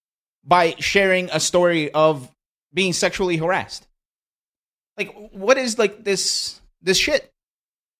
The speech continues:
And Tayaki's in the chat. Everybody say hello to Tayaki.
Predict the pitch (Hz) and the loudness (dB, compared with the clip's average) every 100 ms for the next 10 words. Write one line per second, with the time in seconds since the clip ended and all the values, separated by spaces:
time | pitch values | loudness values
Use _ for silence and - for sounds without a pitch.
0 | _ - 170 220 226 233 220 202 208 190 | _ -12 0 4 4 2 0 -6 -4 -4
1 | - 208 - 180 196 185 190 170 180 165 | 0 0 2 0 0 -2 -4 -2 -2 -2
2 | 160 139 123 127 110 110 113 | -2 -6 -6 -4 -4 -4 -6